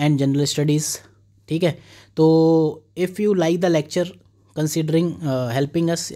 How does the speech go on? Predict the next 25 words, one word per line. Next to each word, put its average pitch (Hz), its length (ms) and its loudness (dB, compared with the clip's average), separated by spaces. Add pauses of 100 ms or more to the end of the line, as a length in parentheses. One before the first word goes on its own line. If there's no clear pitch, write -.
or 139 140 -2 (100)
subscribing 147 480 0
us, - 160 -8 (300)
जो 156 100 4
भी 165 100 2
कोर्स 160 340 -2
फी 185 120 0
है, 170 160 2
that 156 180 0
is 151 140 0
very 143 340 0
genuine, 143 360 2
very 127 220 0
minimal, 143 360 0
जितनी 135 280 -4
हेल्प, 139 340 -6
अ, 123 260 -6 (500)
अ, 127 280 0
हम 135 160 2
लोग 143 180 2
आपकी 139 260 -4
करते 135 340 -8
हैं, 127 160 -6
you 123 100 -8
can, 127 160 -4